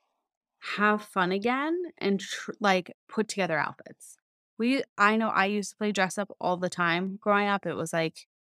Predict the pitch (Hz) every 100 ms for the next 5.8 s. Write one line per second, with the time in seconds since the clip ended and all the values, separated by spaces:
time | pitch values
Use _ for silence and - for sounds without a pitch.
0 | _ _ - - 233 220 220 214 214 -
1 | _ _ _ 196 196 202 196 - 202 185
2 | 185 208 208 - _ _ _ - - -
3 | - 226 190 196 233 220 233 311 330 -
4 | - _ _ 233 240 240 240 240 240 -
5 | - 233 - 311 - 330 302